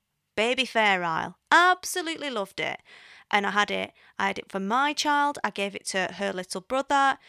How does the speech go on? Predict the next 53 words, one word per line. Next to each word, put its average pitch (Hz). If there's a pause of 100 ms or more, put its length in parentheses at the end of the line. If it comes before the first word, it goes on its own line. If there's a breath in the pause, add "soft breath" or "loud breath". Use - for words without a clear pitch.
(420 loud breath)
Then 196
that 220
got 196
given 202
to 202
another 220
one 285
of 294
our 277
friend's 269
children, 254
and 208
then 208
another 233
one 294
of 269
our 240
friend's 214
children, 185
and 220
it's 214
now 240
gone 220
off 220
into 214
the 196
extended 196
ether. - (220 loud breath)
So -
it's -
gone 381
through, 277
like, 190
at 247
least 330
five 294
children, 277 (240 loud breath)
and 285
it 330
still 359
looks 339
brilliant. 233
It -
still 302
looks 330
as 294
good 240
as 220
the 208
day 196
you 180
knitted 285
it. -